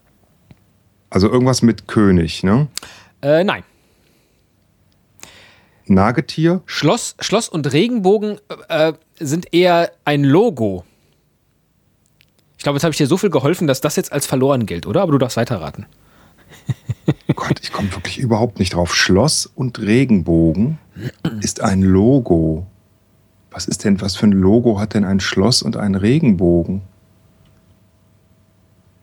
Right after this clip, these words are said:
Speaker 1: Ich, ich stehe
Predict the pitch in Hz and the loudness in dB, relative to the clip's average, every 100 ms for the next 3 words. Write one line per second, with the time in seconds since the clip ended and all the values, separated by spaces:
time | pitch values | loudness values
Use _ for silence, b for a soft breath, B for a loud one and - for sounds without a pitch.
0 | _ _ _ _ _ _ _ _ _ _ | _ _ _ _ _ _ _ _ _ _
1 | _ - - 110 - - - - - - | _ -10 -8 -8 -6 -8 -8 -4 -2 2
2 | 98 | 0